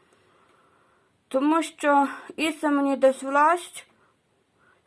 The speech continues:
царствувати над всіма планетами на світі. Я лише його буду заміна-, заміняти.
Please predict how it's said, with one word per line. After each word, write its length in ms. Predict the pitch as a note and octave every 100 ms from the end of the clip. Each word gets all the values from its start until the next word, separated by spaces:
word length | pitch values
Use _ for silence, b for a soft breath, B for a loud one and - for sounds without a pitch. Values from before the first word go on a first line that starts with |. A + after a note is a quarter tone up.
| -
царствувати 580 | C#4+ D4 D4 D#4 D#4 D4
над 120 | C#4+
всіма 280 | C#4+ C#4+ C#4+
планетами 560 | C#4 D4 D4+ D4+ D4
на 120 | D4
світі. 380 | C#4+ - C#4 C4+
Я 140 | B3+ C4+
лише 180 | C#4+
його 180 | D4 C#4+
буду 200 | C#4 C4+
заміна-, 600 | C#4 D4+ D#4 D#4 B3 - A3
заміняти. 600 | B3 D4 D4+ A#3 A3